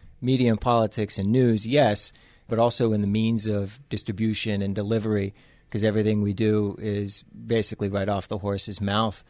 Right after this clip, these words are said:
when you talk about getting it somewhere for someone to do something with it.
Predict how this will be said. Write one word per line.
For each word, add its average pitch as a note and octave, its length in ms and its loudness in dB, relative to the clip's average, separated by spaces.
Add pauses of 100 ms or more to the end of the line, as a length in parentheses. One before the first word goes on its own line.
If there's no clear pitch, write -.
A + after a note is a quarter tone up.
(280)
when G2+ 160 -6
you G2 60 -6
talk G2 280 -6
about F#2+ 360 -6 (200)
getting A2 280 0
it - 140 -8
somewhere G2+ 460 -2
for G#2 160 -8
someone G2+ 360 -4
to F#2 80 -8
do G2+ 180 -2
something F#2+ 400 -4
with F#2+ 180 -2
it. - 120 -10